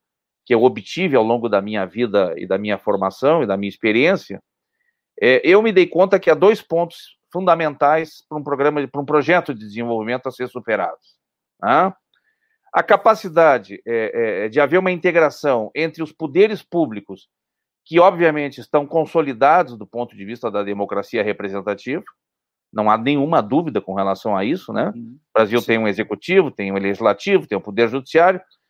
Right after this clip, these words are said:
Speaker 1: pode ter problemas de funcionamento, mas não se discute a sua, a sua, ah, robustez institucional,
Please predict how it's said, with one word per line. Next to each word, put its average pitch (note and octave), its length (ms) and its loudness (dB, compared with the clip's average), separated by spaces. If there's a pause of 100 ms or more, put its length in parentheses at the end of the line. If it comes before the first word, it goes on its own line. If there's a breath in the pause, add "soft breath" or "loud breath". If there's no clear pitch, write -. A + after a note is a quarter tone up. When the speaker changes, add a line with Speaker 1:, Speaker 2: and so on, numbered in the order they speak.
(160)
Speaker 1:
pode A#2 220 2
ter G#3 160 4
problemas F#3+ 540 4
de B2 80 -8
funcionamento, A2+ 720 -2
mas A2 100 -4
não D3+ 80 -6
se A#3 140 -16
discute F#3+ 400 -4
a G#3 60 4
sua, G3 440 2 (560)
a B2 120 4
sua, C#3+ 580 6
ah, G#2+ 240 0
robustez E3+ 840 -2
institucional, A#2 920 -8